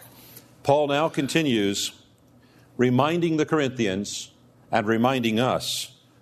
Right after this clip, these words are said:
of the gospel message. First Corinthians chapter fifteen. "Let me now remind you,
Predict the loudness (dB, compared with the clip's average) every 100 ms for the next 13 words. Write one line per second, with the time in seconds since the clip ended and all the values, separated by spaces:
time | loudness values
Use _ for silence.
0 | _ -2 0 2 0 -2 -4 -2 -2 -2
1 | -10 -10 -12 -14 _ -20 -20 _ _ -2
2 | 0 0 -2 -2 0 -2 -4 -2 -2 0
3 | 0 0 -2 -2 -2 -6 -6 -10 -20 -20
4 | -20 -20 -20 -20 -20 -20 -18 -4 2 2
5 | 2 0 2 2 2 2 0 0 -2 -2
6 | -2 -6